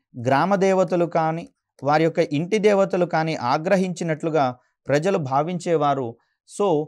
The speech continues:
సంబంధిత వైద్య విభాగాలను వారు యూజ్ చేసుకోకపోవడం వల్ల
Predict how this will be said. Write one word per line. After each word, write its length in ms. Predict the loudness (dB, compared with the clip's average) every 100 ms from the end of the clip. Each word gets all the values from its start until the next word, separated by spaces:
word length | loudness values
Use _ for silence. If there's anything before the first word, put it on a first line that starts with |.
| -10 _
సంబంధిత 560 | -4 -2 0 -2 0 2 4 2
వైద్య 480 | 0 0 0 0 2 2
విభాగాలను 800 | 2 0 0 2 2 0 -2 -6 -6 -12 _ _ _
వారు 300 | -2 0 0 -4 -8 -6 -2 2
యూజ్ 200 | 2 0 -4
చేసుకోకపోవడం 760 | -4 -2 -4 -2 0 0 0 0
వల్ల 200 | 0